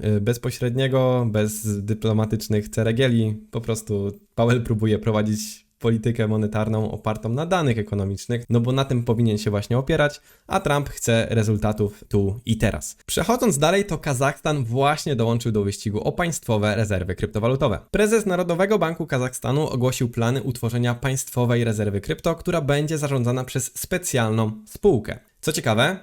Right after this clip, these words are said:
rezerwa będzie finansowana z dwóch źródeł. Po pierwsze, ze skonfiskowanych kryptowalut,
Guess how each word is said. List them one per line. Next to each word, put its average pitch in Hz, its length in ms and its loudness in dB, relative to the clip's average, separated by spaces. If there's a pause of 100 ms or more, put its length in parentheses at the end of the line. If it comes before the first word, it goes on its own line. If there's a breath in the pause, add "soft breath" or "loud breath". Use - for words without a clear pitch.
rezerwa 143 420 4
będzie 123 260 0
finansowana 127 800 -2
z 117 120 -4
dwóch 143 440 0
źródeł. 120 540 2
Po 165 100 0
pierwsze, 165 460 2
ze 139 200 4
skonfiskowanych 135 720 0
kryptowalut, 131 600 2